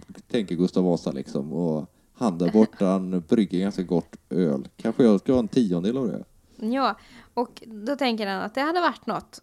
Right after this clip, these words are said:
Speaker 2: Och då, då tänker man från kronans håll att vi delar på tiondet.
Speaker 1: Mm.
Speaker 2: Då kan man tänka att prästen får halva tiondet och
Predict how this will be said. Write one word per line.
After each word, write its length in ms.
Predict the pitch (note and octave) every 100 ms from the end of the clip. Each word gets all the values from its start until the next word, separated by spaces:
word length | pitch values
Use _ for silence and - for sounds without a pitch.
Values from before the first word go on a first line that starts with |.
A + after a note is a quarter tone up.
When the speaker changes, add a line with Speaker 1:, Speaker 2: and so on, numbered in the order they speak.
| -
Speaker 2:
Och 340 | - A#3 A3+ - -
då, 340 | G#3+ G#3 A3 -
då 160 | A#3+
tänker 640 | C#4 D4+ A#3+ A3 A3 A3 - - _ _ _
man 280 | - A3 A3
från 180 | A3 G3+
kronans 420 | - C4+ B3 B3+
håll 240 | B3 G#3+ G3
att 200 | G#3 - _ -
vi 100 | G#3+
delar 540 | G#3+ C4+ B3+ G3+ C4+
på 120 | -
tiondet. 680 | G#4 G#4 G#3 E3 - - - _ _ _ _ _ -
Speaker 1:
Mm. 180 | F2+ G2
Speaker 2:
Då 60 | C#3+
kan 120 | F#3
man 120 | G3+
tänka 420 | G#3 F3+ F3+ F3 F#3
att 260 | - - _ _ _ _ _ _ _ _
prästen 460 | F3+ E3 - - B3+
får 140 | A3
halva 280 | A3 G#3 F#3+
tiondet 680 | - B3 A3 C4 - - - _ -
och 280 | G#3 -